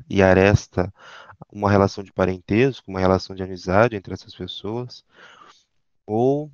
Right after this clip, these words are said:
a gente vai ter problemas também em que, sei lá, o vértice representa um estado de um problema, ah, e a aresta, como a gente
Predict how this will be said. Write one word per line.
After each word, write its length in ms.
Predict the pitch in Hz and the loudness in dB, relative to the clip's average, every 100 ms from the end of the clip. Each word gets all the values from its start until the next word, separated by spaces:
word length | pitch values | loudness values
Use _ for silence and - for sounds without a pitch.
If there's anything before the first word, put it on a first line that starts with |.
| - | -14
a 80 | 107 | -10
gente 220 | 113 123 | -8 -4
vai 80 | 120 | -4
ter 100 | 117 | -4
problemas 500 | 120 110 110 113 - | -6 -2 -2 -2 -4
também 540 | 110 104 113 131 127 _ | -4 -2 -4 -4 -10 _
em 120 | 104 | -14
que, 80 | 104 | -4
sei 100 | - | 0
lá, 120 | 107 98 | 0 -2
o 60 | |
vértice 320 | 95 107 - | -2 -2 -2
representa 720 | 107 - 104 107 104 107 104 123 _ _ | -6 -6 -8 -8 -8 -8 -8 -10 _ _
um 140 | 110 113 | -16 -14
estado 640 | - - 110 120 170 160 | -14 -2 2 4 4 0
de 80 | 113 | -14
um 80 | 104 | -18
problema, 640 | - 95 92 95 117 147 - _ _ _ _ _ _ _ | -14 -12 -4 -4 -4 -10 -20 _ _ _ _ _ _ _
ah, 300 | 104 101 104 | -4 -2 -2
e 180 | 82 104 | -2 2
a 120 | 101 | 4
aresta, 500 | 98 98 117 107 - 104 | 4 4 2 -2 -10 -12
como 240 | - 113 | -12 -10
a 60 | 117 | -10
gente 600 | 107 110 107 - 104 | -12 -18 -18 -12 -12